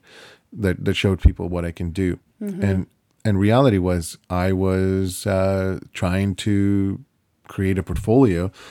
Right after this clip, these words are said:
Speaker 1: so that people could see that I could shoot a wedding. And the thing is, I already had a dozen weddings or so, uh, from the past. The problem was that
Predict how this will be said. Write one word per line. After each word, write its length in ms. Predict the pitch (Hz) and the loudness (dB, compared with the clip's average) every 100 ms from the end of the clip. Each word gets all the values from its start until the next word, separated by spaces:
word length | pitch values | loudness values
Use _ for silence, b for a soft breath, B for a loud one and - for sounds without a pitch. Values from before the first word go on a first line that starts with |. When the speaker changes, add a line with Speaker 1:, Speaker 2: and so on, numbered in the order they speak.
| B | B
Speaker 1:
so 140 | - 95 | -4 -2
that 120 | 90 | -2
people 240 | 104 90 | -4 -4
could 140 | 90 85 | -6 -6
see 340 | - 104 95 | -2 0 0
that 160 | 92 87 | 0 -2
I 80 | |
could 140 | 85 90 | -4 -6
shoot 260 | - 113 | -2 2
a 60 | 110 | 2
wedding. 440 | 87 82 85 98 - B B B B - | 2 -2 -4 -6 -8 B B B B -6
And 340 | 101 95 92 | -2 0 -2
the 120 | - | -4
thing 240 | 98 147 139 | -2 2 4
is, 200 | 98 90 | 2 0
I 80 | 101 | 0
already 240 | 107 139 | 2 2
had 320 | 127 107 104 98 | 2 0 0 0
a 40 | |
dozen 360 | 90 92 92 92 | -2 -2 -2 -2
weddings 340 | 90 92 87 | -2 -2 -4
or 100 | 87 | -4
so, 440 | 85 92 87 90 - _ _ _ _ _ _ _ - - - | -4 -2 -2 -2 -6 _ _ _ _ _ _ _ -20 -20 -12
uh, 360 | 92 87 85 85 | -8 -6 -6 -8
from 240 | - 85 | -6 -6
the 60 | 85 | -4
past. 540 | - 131 87 95 - - B B B B | 0 0 0 -4 -12 -18 B B B B
The 180 | 101 90 | -4 -4
problem 580 | - 110 104 147 107 92 | 0 2 2 4 2 2
was 320 | 92 90 85 | 2 0 -2
that 320 | 92 87 - | -2 -2 -4